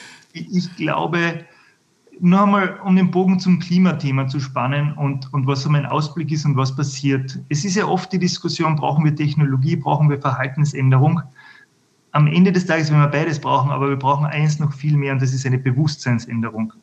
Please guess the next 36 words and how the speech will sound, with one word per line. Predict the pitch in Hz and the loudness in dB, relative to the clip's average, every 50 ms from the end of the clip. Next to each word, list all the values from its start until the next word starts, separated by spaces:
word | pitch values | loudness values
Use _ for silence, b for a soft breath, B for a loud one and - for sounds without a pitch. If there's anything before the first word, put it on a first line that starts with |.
| _ - | _ 0
Einfach, | 151 151 175 170 151 151 | 2 2 2 2 2 0
wie | 156 160 151 147 | 0 0 0 0
wir | 165 175 180 175 170 170 - - | 0 2 2 2 2 0 -2 -4
als | - 151 139 143 | -4 -6 -4 -2
Menschen | 147 147 151 - - - 151 - | 0 0 0 0 0 -4 -4 -4
ticken. | - 175 - - - 113 - B B B B B B B | -6 -10 -8 -6 -6 -6 -6 B B B B B B B
Und | 143 147 147 - | -4 -4 -2 -4
ich | 147 - | -4 -2
bringe | 170 180 185 180 | 2 2 4 4
da | 185 190 | 4 2
jetzt | 180 170 - | 0 0 0
in | 151 143 | 0 0
letzter | 156 151 151 170 165 | 0 -2 -2 -6 -6
Zeit | - 156 147 147 - | -4 -4 -4 -4 -2
gern | 147 143 151 | -2 -2 0
dieses | 160 165 151 151 143 - | 0 -2 -2 -6 -6 -6
Zitat | - 139 131 131 127 120 131 147 - - | -8 -8 -4 -2 0 0 0 0 -2 -6
aus | - 127 - - | -10 -10 -8 -4
dem | - 131 131 131 | 0 0 0 0
Film | - - 160 165 156 151 | 0 -2 0 0 0 -2
Fight | 151 - 131 135 131 - - | 0 -2 -2 -2 -4 -8 -6
Club. | - 143 147 151 - - - _ b b b b b b b b _ _ | -4 -4 -4 -4 -6 -12 -20 _ b b b b b b b b _ _
„Von | - - 156 147 | -4 0 2 4
dem | 147 143 139 | 4 4 2
Geld, | 131 151 185 220 - - | 2 0 0 -2 -2 -4
das | 185 170 - 165 | -4 -4 -4 -2
wir | 151 151 | -2 0
nicht | 147 147 - - - 135 | 2 0 0 -2 -2 -2
haben, | 135 143 151 151 151 151 | -2 0 0 0 -2 -2
kaufen | - 143 147 147 151 147 | -2 -2 -2 -2 0 0
wir | 135 131 | 0 0
Dinge, | 131 151 175 185 185 160 | 2 2 2 2 2 2
die | 143 135 | 0 -2
wir | 143 143 | -4 -4
nicht | 139 131 - - | -4 -6 -8 -8
brauchen, | - 135 123 139 151 147 147 147 | -6 -2 0 0 0 0 0 -2